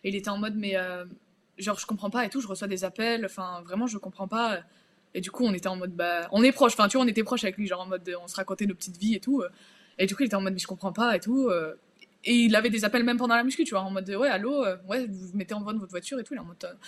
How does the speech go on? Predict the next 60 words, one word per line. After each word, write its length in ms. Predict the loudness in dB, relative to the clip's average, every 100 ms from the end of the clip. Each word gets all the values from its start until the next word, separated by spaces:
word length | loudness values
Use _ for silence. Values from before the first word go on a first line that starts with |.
| -20 -10 4
et 60 |
nous, 100 | 8
on 80 | 8
était 140 | 6
sur 140 | 0 -2
le 20 |
côté, 260 | 2 2 2
tu 120 | 0
vois, 160 | -6 -8 _
en 80 | 2
mode, 180 | 4 4
on 120 | 4
entendait 280 | 2 2 4
les 120 | 4
gens 140 | 2 2
en 40 |
mode, 180 | 0 0
euh, « 80 | 0
Vous 80 | 0
mettez 180 | -2 -2
en 40 |
vente 140 | -2 -4
votre 160 | -6
voiture 260 | -8 -6 -6
et 60 | -2
tout. » 140 | -2
Et 240 | -2 -6 -12 _ -10
il 100 | -8
disait, « 160 | -4
Mais 120 | -4 0
non 180 | 0 0
et 40 |
tout, 100 | -4
je 40 | -10
comprends 220 | -12 -8
pas. » 220 | -6 -8 _ -20 -20 -4
Et 40 | 0
donc 100 | 2
après, 160 | 6
il 40 | 6
a 60 | 4
compris 200 | 0 -6
que 40 |
c'était 140 | -2 0
nous 80 |
parce 100 | 0 -2
qu'on 120 | -8
se 40 |
pétait 160 | -6 -4
une 80 | -2
barre 220 | -2 -4
en 100 | -6
muscu, 300 | -6 -4 -6
tu 120 | -4
vois, 120 | -4 -4
alors 320 | -6 -8 -6
que, 120 | -6 -6 -8 -12 -18 _ _
<laughs> 540 | _ _ _ _ _ -10
voilà, 180 | -8 -8
quoi. 160 | -10